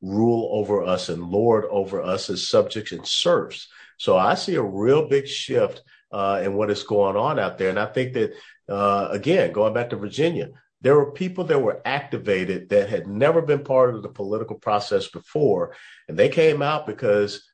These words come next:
they were told that they couldn't make a decision about what their children are being taught. So those, uh, kitchen table issues are really starting to affect the politicians that have, uh, gone forth and believe that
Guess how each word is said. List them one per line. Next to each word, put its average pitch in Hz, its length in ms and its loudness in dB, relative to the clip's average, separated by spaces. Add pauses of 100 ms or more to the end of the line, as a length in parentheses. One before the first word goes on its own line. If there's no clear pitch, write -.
(100)
they 95 80 -2
were 165 120 2
told 113 300 2
that 107 120 -8
they 101 120 0
couldn't 110 220 -4
make 107 180 -2
a 110 60 -4
decision 110 420 -2
about 98 220 0
what 92 140 -8
their 98 80 -8
children 107 420 -2
are 82 40 -14
being 90 280 -6
taught. 98 340 -2 (260)
So 92 160 -6
those, 151 420 2
uh, 127 420 2
kitchen 160 360 -6
table 127 480 0
issues 101 600 -6 (280)
are 90 140 -2
really 117 300 2
starting 104 460 0
to 104 160 -6
affect 101 420 0
the - 60 -14
politicians 101 880 -2 (320)
that 98 120 2
have, 92 260 2
uh, 92 260 4
gone 95 360 0
forth 104 360 -2
and 92 100 -10
believe 104 340 -2
that 101 240 2